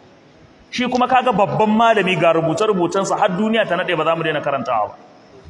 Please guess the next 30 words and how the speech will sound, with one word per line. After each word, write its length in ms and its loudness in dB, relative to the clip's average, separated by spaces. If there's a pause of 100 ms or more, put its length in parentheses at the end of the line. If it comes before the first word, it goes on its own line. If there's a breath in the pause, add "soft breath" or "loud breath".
Amma 340 2
ɗansa 280 0
a 140 2
Amerika 360 0
ya 80 0
karatu. 420 -4 (760)
Har 160 2
ya 160 2
taɓa 240 -2
kai 160 0
ziyara 400 2
har 240 0
university 580 0
da 80 -2
ya 60 -2
karatu. 360 -2 (2750)
Me 220 0
yasa 260 2
Sheikh 220 0
Uthaymin 400 0
bai 120 2
ce 160 -2
dole 260 2
sai 140 0
ka 140 2
zama 160 2
malami 360 0
ba 100 0
kai 140 0
ma? 120 -2